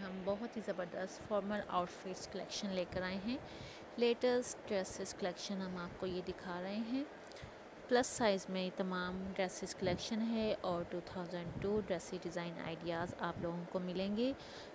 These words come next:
बहुत ही stylish और ज़बरदस्त आप देख सकते हैं ड्रेसेस design हैं,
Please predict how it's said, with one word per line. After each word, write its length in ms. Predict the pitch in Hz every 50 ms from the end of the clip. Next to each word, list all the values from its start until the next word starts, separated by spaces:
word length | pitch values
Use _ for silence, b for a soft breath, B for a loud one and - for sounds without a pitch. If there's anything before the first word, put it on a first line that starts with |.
| B - -
बहुत 380 | 247 247 240 277 277 277 - 269
ही 120 | 269 269
stylish 680 | 269 - - 262 240 233 226 226 233 233 233 220 - -
और 220 | - - 190 185
ज़बरदस्त 560 | 175 - - 185 175 180 170 180 180 180 175 - 180
आप 240 | 180 175 175 170 -
देख 140 | 180 180 175
सकते 360 | - - 202 - - - 214
हैं 260 | 202 208 202 208 202 180
ड्रेसेस 340 | - 170 170 - - 185 170 -
design 360 | 180 165 - 175 180 190 202
हैं, 240 | 208 226 233 233